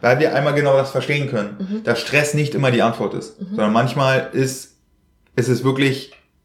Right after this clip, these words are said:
Speaker 1: überhaupt nicht die Antwort, sondern wie gesagt, der eine Motor, ja, Stress, Motivation, pushen, pushen, pushen,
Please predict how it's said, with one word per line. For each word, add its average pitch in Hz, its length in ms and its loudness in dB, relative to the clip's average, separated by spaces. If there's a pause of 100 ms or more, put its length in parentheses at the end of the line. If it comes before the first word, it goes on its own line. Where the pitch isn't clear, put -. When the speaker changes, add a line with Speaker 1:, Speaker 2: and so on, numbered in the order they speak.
(120)
Speaker 1:
überhaupt 127 380 2
nicht 143 160 -2
die 107 80 -2
Antwort, 127 480 -2 (240)
sondern 127 300 2
wie 123 80 2
gesagt, 131 340 4
der 117 80 2
eine 123 160 4
Motor, 131 480 0
ja, 170 180 0
Stress, 151 340 -2
Motivation, 139 520 -2
pushen, 135 240 -4
pushen, 127 240 -2
pushen, 202 420 2